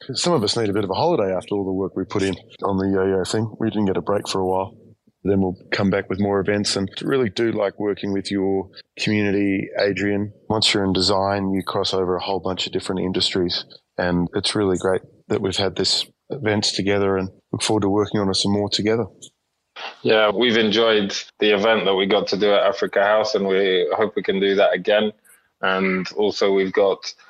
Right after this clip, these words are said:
Speaker 2: quite a few projects on, quite a few partners we're talking to. Among them was New Comma.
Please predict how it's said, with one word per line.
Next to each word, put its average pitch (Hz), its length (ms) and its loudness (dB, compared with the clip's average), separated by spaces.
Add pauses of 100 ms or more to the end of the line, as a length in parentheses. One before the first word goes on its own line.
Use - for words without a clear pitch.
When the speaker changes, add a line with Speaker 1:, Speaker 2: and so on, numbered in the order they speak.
(160)
Speaker 2:
quite 110 280 4
a - 60 2
few 98 500 0 (140)
projects 120 480 2
on, 117 180 2
quite 107 280 4
a 92 40 -2
few 101 200 -2
partners 101 520 0
we're 95 140 2
talking 98 600 0
to. 95 340 0 (440)
Among 101 420 2
them 95 400 0 (340)
was 95 240 2
New 107 260 2
Comma. 104 500 0